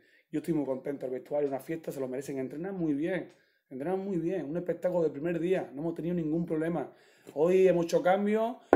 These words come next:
y los que no han jugado, con una sonrisa, "Venga, mister", está, y eso, esa es nuestra fuerza, porque el año es muy largo,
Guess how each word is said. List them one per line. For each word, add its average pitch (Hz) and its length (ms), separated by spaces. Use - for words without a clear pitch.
y 151 80
los 143 160
que 147 80
no 165 80
han 175 80
jugado, 170 480
con 165 80
una 165 100
sonrisa, 175 540
"Venga, 180 180
mister", 175 300
está, 165 260
y 143 140
eso, 170 320
esa 160 160
es 165 40
nuestra 170 220
fuerza, 143 480
porque 131 160
el 131 60
año 180 160
es 185 40
muy 165 120
largo, 151 320